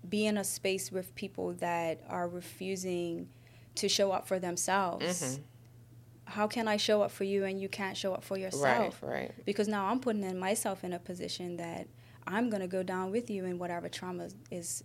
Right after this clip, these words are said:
Speaker 1: inevitable
Speaker 2: Right.
Speaker 1: about to happen in this
Speaker 2: Right.
Speaker 1: space. So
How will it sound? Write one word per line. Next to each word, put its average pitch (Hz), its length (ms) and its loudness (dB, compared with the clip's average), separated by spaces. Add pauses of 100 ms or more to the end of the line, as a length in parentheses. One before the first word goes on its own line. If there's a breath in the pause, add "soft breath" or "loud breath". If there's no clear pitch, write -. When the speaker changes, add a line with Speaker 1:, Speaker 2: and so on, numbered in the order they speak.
(180)
Speaker 1:
inevitable 180 760 -2
Speaker 2:
Right. 120 380 6 (180)
Speaker 1:
about 175 200 -6
to 170 80 -10
happen 180 300 -6
in - 120 -6
this 196 140 -4
Speaker 2:
Right. 143 80 -2
Speaker 1:
space. 208 480 -6 (720 soft breath)
So 214 580 6